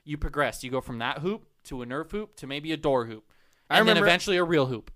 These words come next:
Speaker 2: I remember great days of us getting yelled at for just dunking on each other, <laughs> slamming into the door.
Speaker 1: <laughs> Yeah.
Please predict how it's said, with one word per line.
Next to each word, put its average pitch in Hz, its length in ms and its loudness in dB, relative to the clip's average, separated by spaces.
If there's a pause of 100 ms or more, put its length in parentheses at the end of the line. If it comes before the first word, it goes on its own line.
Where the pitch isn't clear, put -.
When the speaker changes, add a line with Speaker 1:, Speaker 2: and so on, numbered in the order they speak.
(240)
Speaker 2:
I 170 60 0
remember 214 240 4
great 175 240 2
days 175 220 6
of 147 80 -6
us 147 120 2
getting 139 240 -4
yelled 151 220 2
at 120 180 -2
for 151 100 -4
just - 300 -6
dunking 180 340 2
on 135 140 2
each 127 160 -4
other, 135 220 2
<laughs> - 0 -
slamming 175 440 2
into 156 160 0
the 143 80 0
door. 147 380 0 (120)
Speaker 1:
<laughs> - 100 -20
Yeah. 151 320 0